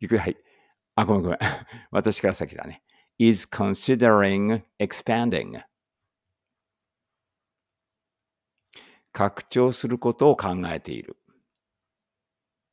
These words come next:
It's business.それの業務を。New markets overseas.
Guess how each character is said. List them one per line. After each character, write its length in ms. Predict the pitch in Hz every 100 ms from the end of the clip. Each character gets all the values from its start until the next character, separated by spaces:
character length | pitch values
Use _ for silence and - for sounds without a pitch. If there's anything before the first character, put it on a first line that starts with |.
| _ _ _ _ _ _ _ _ _ _ -
It's 180 | 123 -
business. 680 | 113 131 98 - - - - _ _ _ _ _ _ _ _ _ _ _ _ _ _ _ _ _ _ _ _ _ _ _ _ _ _ _ _ _ _
そ 200 | - 104
れ 140 | 104
の 180 | 101 104
業 300 | - 120 110
務 180 | 92 82
を。 180 | 69 - _ _ _ _ _ _ _ _ _ _ _ _ _ _ _ _ _ _ _ _ _ _ _ _ _ _ _ _ _ _ _ _ _ _ _ _ _ _ _ _ _ _ _ _ -
New 340 | 107 143 156
markets 600 | 127 117 117 - 101 - -
overseas. 840 | 92 92 - 95 65 69 -